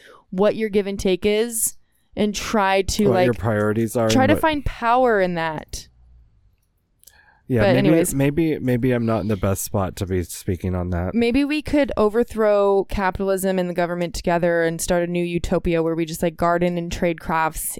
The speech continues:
Speaker 1: and, like, take care of each other and are really nice.
Speaker 2: And is Mariah Carey president?
Speaker 1: Yes. She is. And Nick Cannon, like, is involved in one way or another, but not really.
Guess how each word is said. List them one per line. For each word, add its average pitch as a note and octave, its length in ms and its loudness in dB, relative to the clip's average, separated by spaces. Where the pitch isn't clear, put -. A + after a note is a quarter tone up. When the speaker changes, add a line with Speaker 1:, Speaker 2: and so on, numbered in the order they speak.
Speaker 1:
and, E3+ 360 -4
like, E3 160 -2
take F#3 200 -4
care E3 200 -2
of D#3+ 60 -6
each E3 200 -8
other D#3+ 460 0
and E3 100 -2
are D#3+ 80 -2
really E3 200 0
nice. D3 460 -6
Speaker 2:
And A#2+ 140 0
is A2+ 140 -2
Mariah A#2 320 2
Carey A2 280 0
president? G#2+ 600 -2
Speaker 1:
Yes. A3+ 840 -2
She B3+ 240 0
is. A#3 260 2
And A3+ 220 0
Nick A#3+ 160 0
Cannon, A#3+ 600 0
like, G3 340 0
is G3+ 180 0
involved F3+ 460 0
in F3+ 140 -4
one E3+ 180 0
way F3 140 2
or E3+ 60 0
another, D#3+ 440 0
but D#3+ 200 -2
not E3 200 -2
really. D#3+ 400 0